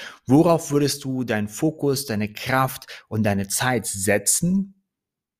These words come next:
damit du später gesünder, zufriedener und erfüllter im Leben bist? Wohin würdest du investieren? In welche Bereiche deines Lebens? Und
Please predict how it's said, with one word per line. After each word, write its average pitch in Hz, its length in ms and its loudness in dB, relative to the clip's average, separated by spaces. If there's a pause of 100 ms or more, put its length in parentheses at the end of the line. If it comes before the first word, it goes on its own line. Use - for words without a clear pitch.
damit 110 560 4
du 214 460 6 (160)
später 151 720 0 (240)
gesünder, 147 960 0
zufriedener 131 720 -4
und - 120 -20
erfüllter 143 840 -2
im 107 180 -4
Leben 92 320 -8
bist? - 380 -20 (1120)
Wohin 147 1120 2
würdest 127 400 0
du 120 80 -2
investieren? 110 800 -4
In 101 160 -6
welche 123 260 0
Bereiche 110 680 -2
deines 110 320 -4
Lebens? 95 400 -14 (1120)
Und 165 220 2